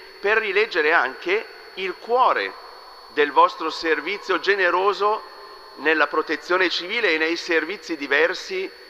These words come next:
che vi sono richiesti. Nella pagina di Vangelo Gesù mostra come vive in modo pienamente umano chi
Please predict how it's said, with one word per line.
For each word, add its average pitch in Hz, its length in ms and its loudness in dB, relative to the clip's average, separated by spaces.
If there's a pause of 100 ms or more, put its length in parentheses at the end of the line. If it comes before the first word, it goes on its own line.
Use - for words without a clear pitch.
(180)
che 147 140 -2
vi 143 120 -8
sono 143 280 2
richiesti. 113 680 -6 (1160)
Nella 214 300 0
pagina 165 380 0
di 127 120 -6
Vangelo 127 680 -2 (100)
Gesù 135 480 -4 (840)
mostra 208 720 0 (640)
come 139 600 2 (260)
vive 151 640 -2 (220)
in 139 180 -6
modo 165 380 4
pienamente 190 880 0
umano 170 680 2 (320)
chi 180 380 -6